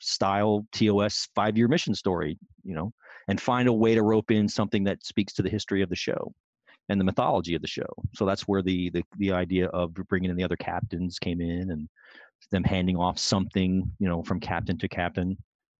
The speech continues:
uh, came about, and, uh, everybody got a little piece of that pie to play with.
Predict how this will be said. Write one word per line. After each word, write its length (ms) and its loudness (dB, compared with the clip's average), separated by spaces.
uh, 400 -2
came 160 2
about, 420 0
and, 280 -2
uh, 100 0
everybody 340 2
got 140 2
a 20 0
little 200 2
piece 260 -6
of 60 0
that 140 -2
pie 220 -4
to 60 -4
play 200 -2
with. 200 -2